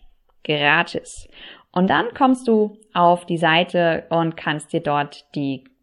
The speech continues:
besten zehn Fettburner-Tipps von mir herunterladen.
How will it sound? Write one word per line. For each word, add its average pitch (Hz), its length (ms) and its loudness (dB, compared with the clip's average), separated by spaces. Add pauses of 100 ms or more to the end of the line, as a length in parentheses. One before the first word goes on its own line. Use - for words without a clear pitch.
(140)
besten 151 580 -6
zehn 190 540 0 (160)
Fettburner-Tipps 156 840 -4
von 190 300 -2
mir 147 220 -4
herunterladen. 147 1800 -2